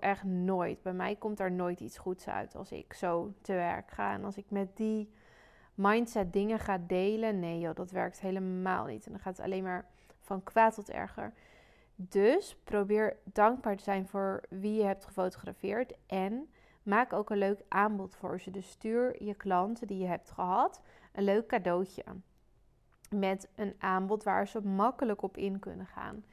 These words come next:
Ik merk ook heel vaak dat, ehm, heel veel mensen, heel veel Nederlanders, die zijn bang om te verkoperig over te komen. Dus die denken, nee, dat is echt een last. En, eh,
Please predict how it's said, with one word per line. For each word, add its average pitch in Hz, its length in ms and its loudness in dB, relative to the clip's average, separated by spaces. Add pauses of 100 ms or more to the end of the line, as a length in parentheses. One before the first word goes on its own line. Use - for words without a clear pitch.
(200)
Ik - 180 -20
merk 208 300 -2
ook 233 140 -6
heel 233 340 2
vaak 202 420 -4
dat, - 360 -6 (480)
ehm, 190 1080 -12
heel 214 260 4
veel 233 200 0
mensen, 190 460 -2
heel 202 140 -2
veel 208 140 -2
Nederlanders, 202 800 0
die 208 140 -8
zijn 196 260 -2
bang 180 380 2 (460)
om 208 720 4 (240)
te 202 160 4
verkoperig 208 1120 2
over 202 360 0
te - 100 -12
komen. - 540 -8
Dus - 180 -12
die 208 140 -8
denken, 202 340 -4
nee, 202 240 -2
dat 202 200 -10
is 214 80 -10
echt - 240 -10
een 196 140 0
last. 226 480 2
En, 185 340 -4
eh, 185 240 -4